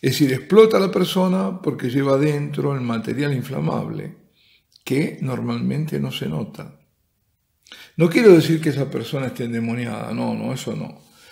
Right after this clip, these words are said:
Pero está tan presa del espíritu del mundo y el mundo está tan oscuro y hay tantos espíritus malignos vagando por el mundo para la perdición de las almas que esa persona no tolera la luz.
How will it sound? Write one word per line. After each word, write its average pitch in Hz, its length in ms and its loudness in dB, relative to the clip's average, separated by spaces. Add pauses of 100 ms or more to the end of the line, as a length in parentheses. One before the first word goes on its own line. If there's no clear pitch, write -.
(160)
Pero 131 160 -2
está 156 240 0
tan 220 320 0
presa 131 460 0
del 117 140 -4
espíritu 156 560 -2
del 147 140 0
mundo 110 840 -4
y 123 80 -4
el 120 80 -2
mundo 139 280 -2
está - 220 -8
tan 208 200 0
oscuro - 840 -2 (680)
y 120 40 4
hay 120 80 4
tantos 175 420 0
espíritus 160 500 2
malignos 135 680 2
vagando 123 560 -2
por - 140 -2
el 208 100 0
mundo 117 520 -2
para 110 200 -2
la 110 120 -8
perdición 113 400 -6
de - 60 -4
las 160 200 -4
almas - 560 -12 (420)
que - 100 -14
esa 139 200 -4
persona 120 600 -8
no 135 280 -6
tolera 117 600 -6
la - 140 -10
luz. - 300 -18